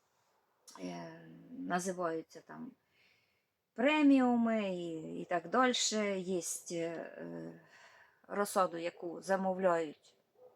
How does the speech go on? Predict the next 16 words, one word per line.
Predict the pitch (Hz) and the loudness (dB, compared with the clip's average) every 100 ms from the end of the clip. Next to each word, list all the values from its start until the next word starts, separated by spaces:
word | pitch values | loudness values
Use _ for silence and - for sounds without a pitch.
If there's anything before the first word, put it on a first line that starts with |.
| _ _ _ _ _ _ | _ _ _ _ _ _
її | 170 185 180 | -8 -6 -4
дорощують | 165 196 185 151 - - 226 233 302 - _ - - - - - | -2 2 2 0 -8 -6 -4 -4 -4 -8 _ -20 -20 -20 -20 -8
і | 202 196 190 - - | -4 0 -2 -2 -4
продають | 185 180 185 262 262 | -2 0 0 0 -2
уже | 170 - 196 220 220 - | -6 -6 -2 -2 -2 -4
із | 185 202 190 - 175 180 175 - | -4 -4 -4 -6 -6 -4 -4 -4
рожком | 185 170 - 233 247 247 - _ _ _ _ - | -4 -4 -6 -2 0 -2 -4 _ _ _ _ -4
від | 208 | -2
двадцяти | 180 196 196 202 202 175 | 0 0 0 -6 -4 -6
двох, | 170 170 190 - 180 | -8 -6 -4 -2 -2
від | 185 214 170 | 0 -2 -2
вісімнадцяти | 190 185 180 190 208 202 202 180 - - | 0 0 0 -4 -2 0 0 -2 -8 -12
до | - 180 | -6 -2
двадцять | 180 180 175 160 | 0 -2 -4 -6
двох | 160 170 196 - - 247 240 - | -10 -12 -8 -6 -2 0 -2 0
міліметрів. | 233 240 254 247 247 - 247 | 2 2 2 4 2 0 -2